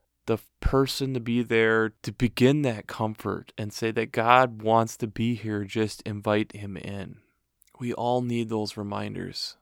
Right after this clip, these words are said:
We all need those things to help us get to those places. And that's what the Holy Spirit is here to do. As we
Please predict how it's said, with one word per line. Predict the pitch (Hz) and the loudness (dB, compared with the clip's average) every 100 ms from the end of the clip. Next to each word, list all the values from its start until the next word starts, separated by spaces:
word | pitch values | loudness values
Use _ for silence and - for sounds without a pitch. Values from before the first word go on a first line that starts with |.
| _ - | _ -10
We | 110 | -8
all | - 107 113 123 | -6 0 2 2
need | 123 113 110 113 107 | 0 -2 -2 -2 -4
those | - 107 104 - | -4 -4 -4 -4
things | 113 113 113 110 | -4 -2 -4 -6
to | - | -8
help | - - 123 - | -8 -4 -6 -4
us | 113 - | -6 -6
get | 113 117 | -6 -8
to | - | -8
those | 101 101 | -10 -8
places. | - - 98 107 - - - _ _ _ _ _ _ - | -10 -12 -10 -10 -12 -12 -14 _ _ _ _ _ _ -14
And | 113 | -10
that's | 113 120 131 | -8 -8 -8
what | 123 | -6
the | 120 | -6
Holy | 113 113 113 | -4 -4 -4
Spirit | - 120 113 107 | -6 -4 -4 -4
is | 107 | -6
here | 113 110 | -8 -8
to | |
do. | 101 113 113 - _ _ _ _ _ _ _ | -8 -8 -10 -12 _ _ _ _ _ _ _
As | 123 123 | -6 0
we | 139 139 135 - | 2 2 2 -2